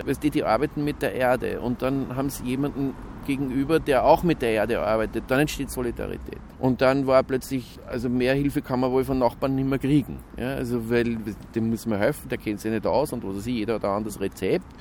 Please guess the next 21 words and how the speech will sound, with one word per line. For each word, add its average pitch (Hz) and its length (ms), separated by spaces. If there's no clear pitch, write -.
Bis 156 100
ich 156 60
dann 190 140
frech - 420
worden 101 340
bin, 139 260
weil 131 100
die 123 200
spritzen 143 400
ja 131 80
sogar 131 300
ihre 131 260
eigenen 127 360
Gärten 104 580
mit 123 180
Chemie 127 500
und 127 240
ich 135 120
hab - 80
gesagt, - 280
ich 127 100